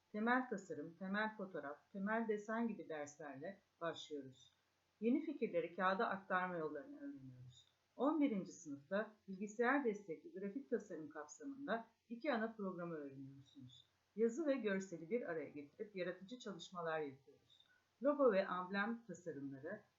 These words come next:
ve kurum kimliği çalışmalarına önem veriyoruz. On ikinci sınıfta bölüm derslerinin yanı sıra haftada üç gün sektörde reklam ajanslarında ve fotoğrafçılarda staj eğitiminizi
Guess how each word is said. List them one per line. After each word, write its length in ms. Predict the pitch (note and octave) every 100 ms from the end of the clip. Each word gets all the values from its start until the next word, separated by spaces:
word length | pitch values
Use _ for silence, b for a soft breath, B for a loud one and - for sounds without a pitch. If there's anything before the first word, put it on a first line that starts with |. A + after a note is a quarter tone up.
| F3+
ve 120 | E3+
kurum 300 | A3+ C#4+ C#4+
kimliği 360 | C#4 F#3 D3+
çalışmalarına 720 | C#3+ E3+ C#3+ - D3 D3 F#3 F#3+
önem 360 | F3+ E3+ D#3
veriyoruz. 540 | C#3 C3 B2+ - - _ _ _ _
On 120 | D4+
ikinci 320 | E4 C#4+ A#3
sınıfta 460 | F#3+ F3 D3 - G3+
bölüm 260 | G3+ C4 A#3+
derslerinin 540 | F3+ E3+ - D3 C#3+
yanı 220 | E3+ G#3+
sıra 420 | A#3 B3+ A#3 B3 - _ _
haftada 440 | G#3+ G#3+ - A#3+ A#3+
üç 260 | C#4 C#4+
gün 260 | - G3+ - _
sektörde 640 | _ A3 G#3 G#3 F3 D3+ F#3+
reklam 420 | G3 G3 A#3 A#3
ajanslarında 920 | F#3 F3 D#3 - C#4+ C3+ C3 F#3+ A3+ _ _ _ _ _ _ _ G3
ve 120 | G3
fotoğrafçılarda 920 | A3+ A#3+ A3 D3+ - D3+ C#3 C3+ G#3
staj 400 | G#3+ - B3+ B3+
eğitiminizi 880 | - F#3 - E3+ D#3 C#3+ E3 A#3